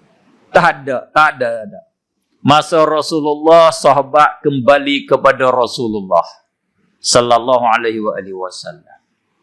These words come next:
Masa sahabat, sahabat-sahabat yang kecil, sahabat-sahabat yang tak ingat hadis, ada sahabat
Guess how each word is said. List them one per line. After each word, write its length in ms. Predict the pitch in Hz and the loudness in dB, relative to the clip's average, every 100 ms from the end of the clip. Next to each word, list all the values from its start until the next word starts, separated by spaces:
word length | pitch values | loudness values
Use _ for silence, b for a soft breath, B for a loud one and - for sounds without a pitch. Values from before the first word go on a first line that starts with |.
| _ _ _ _ b b b b - | _ _ _ _ b b b b 2
Masa 400 | 127 143 - 160 | 4 4 4 0
sahabat, 720 | 170 160 160 - 185 196 - _ _ _ _ _ _ _ _ _ _ _ _ | 2 2 2 2 2 2 -2 _ _ _ _ _ _ _ _ _ _ _ _
sahabat-sahabat 960 | - 170 170 165 170 143 175 160 156 - | -4 0 0 2 0 2 0 0 0 -2
yang 240 | 151 156 - | -2 -8 -8
kecil, 560 | 160 - 117 107 92 90 _ _ _ - | -10 -8 -6 -6 -8 -12 _ _ _ 0
sahabat-sahabat 960 | 175 170 165 175 170 175 165 175 165 | 2 2 2 -2 0 0 2 4 2
yang 320 | 156 160 165 165 | 2 -2 -2 0
tak 160 | 180 170 160 | 2 2 2
ingat 320 | 160 160 156 | -2 -2 0
hadis, 480 | 160 151 156 131 _ _ | 0 0 -4 -4 _ _
ada 240 | 151 160 165 | 0 2 0
sahabat 480 | 156 156 160 165 | 2 0 2 2